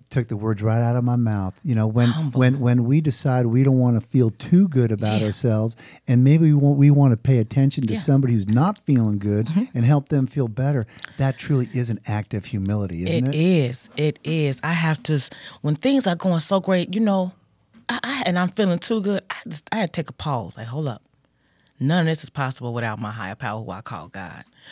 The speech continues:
Speaker 2: You know, and it, at times before this, I wasn't pausing like that. Now, I give all the praise and the glory to my higher power, because without that, none of this is possible for me,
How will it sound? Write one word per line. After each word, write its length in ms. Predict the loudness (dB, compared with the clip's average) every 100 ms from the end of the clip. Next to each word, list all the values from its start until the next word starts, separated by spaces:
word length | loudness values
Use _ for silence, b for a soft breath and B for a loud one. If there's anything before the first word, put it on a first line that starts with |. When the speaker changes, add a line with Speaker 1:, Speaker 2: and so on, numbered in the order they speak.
| B -8
Speaker 2:
You 80 | -4
know, 160 | -4
and 160 | -4 -6
it, 100 | -6
at 200 | -10 -10
times 440 | -8 -4 -2 -2 -6
before 340 | -8 -4 -2
this, 420 | -2 -4 -4 -8 -10 b b b b b b _ -2
I 80 | 0
wasn't 420 | 2 2 2 -2
pausing 440 | 2 2 2 -2 -6
like 200 | -10 -14
that. 260 | -16 -18 -20 _
Now, 580 | -2 0 0 -2 -6 -10 _ B B B
I 100 | -4
give 200 | 0 0 2
all 200 | 2 2
the 60 | -2
praise 340 | -2 -2 -2
and 100 | -4
the 40 |
glory 380 | -6 -4 -4 -4
to 340 | -4 -4 -4 -6
my 140 | -8 -6
higher 220 | -4 -6
power, 240 | -6 -6 -6
because 420 | -8 -6 -6 -6
without 600 | -10 -12 -10 -12 -10 -12 -10
that, 360 | -6 -4 -6 -8 _ _ _ _ _ _ _ _ _ _ _ -8
none 240 | -2 0 0
of 40 |
this 160 | -2 -6
is 60 |
possible 420 | -10 -8 -8 -8 -8
for 180 | -2
me, 380 | 2 2 0 -2